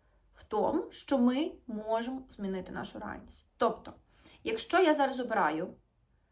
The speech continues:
що я хочу бути тією Андріаною, яка на сцені виступає перед тисячма людьми,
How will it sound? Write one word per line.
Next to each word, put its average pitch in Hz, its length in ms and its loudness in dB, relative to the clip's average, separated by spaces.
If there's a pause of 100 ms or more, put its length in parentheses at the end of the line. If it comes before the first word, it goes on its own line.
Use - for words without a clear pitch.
(160)
що - 220 -2
я 240 120 6
хочу 339 280 2
бути 262 220 2
тією 240 320 0
Андріаною, 202 500 2
яка 175 240 -2
на 185 120 -2
сцені 196 480 2
виступає 196 600 2
перед 190 420 -4
тисячма 226 600 -2
людьми, 196 520 -2